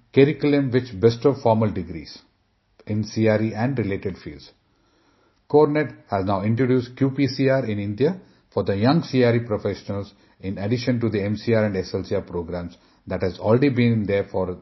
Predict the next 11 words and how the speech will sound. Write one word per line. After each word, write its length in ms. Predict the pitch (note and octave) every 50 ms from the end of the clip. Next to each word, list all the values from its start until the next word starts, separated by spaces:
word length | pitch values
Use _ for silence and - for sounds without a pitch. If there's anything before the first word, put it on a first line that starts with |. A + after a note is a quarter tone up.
| -
the 120 | - F#2+ F2+
senior 300 | - - F#2+ F#2 F#2 F2+
professionals. 680 | - D#2+ D#2 - - D2+ - - - - - - - _ _ _ _ _ _ _ _ _ _ _ _ _ _ _ _ _
Such 320 | - - - G2 - - -
qualified 600 | A2+ A2 A2 A2+ A#2 A#2 - A#2+ A#2 A2+ A2 -
professionals 560 | - G2 F#2 - G#2+ G2+ - - A2+ G#2 F#2+
are 140 | F2 F2 F2
preferred 420 | - - G#2 F#2+ - - G2+ F#2 F2+
to 60 | G2
do 160 | F2 F#2+ F#2
justice, 560 | E2+ F2+ G2 G#2 G#2+ - - - C#3+ C#3 C#3